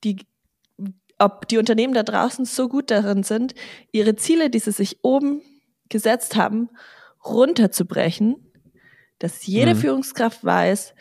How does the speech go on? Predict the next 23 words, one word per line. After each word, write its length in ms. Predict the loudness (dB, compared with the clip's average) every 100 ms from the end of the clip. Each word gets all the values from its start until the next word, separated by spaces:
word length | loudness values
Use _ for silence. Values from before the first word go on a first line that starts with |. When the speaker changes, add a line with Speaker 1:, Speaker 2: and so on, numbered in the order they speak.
| -20 _
Speaker 1:
was 280 | -6 -6 -6 _
ihre 320 | 0 0 0 -4
Ziele 340 | -8 -12 -12
sind, 480 | -10 -6 -4 -4 -8 _ _ _ _ _
sie 280 | -8 -4 0
eingebettet 600 | 2 2 2 2 2 2 2
Speaker 2:
Ja. 0 |
Speaker 1:
sind 240 | 2 2
in 140 | 0
die 100 | 0 2
übergeordneten 840 | 2 4 2 0 0 -2 -4 -6
Ziele 480 | -6 -2 -2 -2 -6 -20 -20 _ _ _ 0
und 240 | 2 2 -2 _ -6 -2
die 60 |
Führungskraft 420 | 2 2 2 2
damit 240 | 2 2 2
die 40 |
Chance 560 | 0 0 2 4 4 0
auch 120 | -4
überhaupt 560 | -2 -2 0 -2 -2 0
hat, 320 | 0 0 -8 -20 -20 -20 _
zum 240 | -4 -4 -2
einen 640 | -2 0 2 0 0 -4